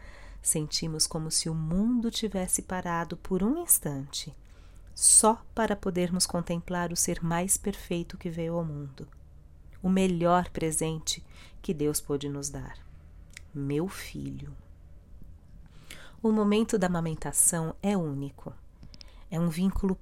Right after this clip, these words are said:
perfeito que formamos com a nossa cria. A maior demonstração de amor de um ser que doa uma parte de si. É,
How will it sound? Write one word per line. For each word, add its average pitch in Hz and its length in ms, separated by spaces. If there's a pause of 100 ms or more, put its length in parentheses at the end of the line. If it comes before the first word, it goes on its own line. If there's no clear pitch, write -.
(140)
perfeito 180 800
que - 100
formamos 160 540
com - 100
a 156 40
nossa 156 260
cria. 131 480 (640)
A 165 100
maior 170 540
demonstração 165 640
de 156 80
amor 156 320
de 160 140
um - 80
ser 165 440 (360)
que 277 100
doa 214 260
uma 190 180
parte 160 360
de 156 140
si. 139 320 (1400)
É, 120 320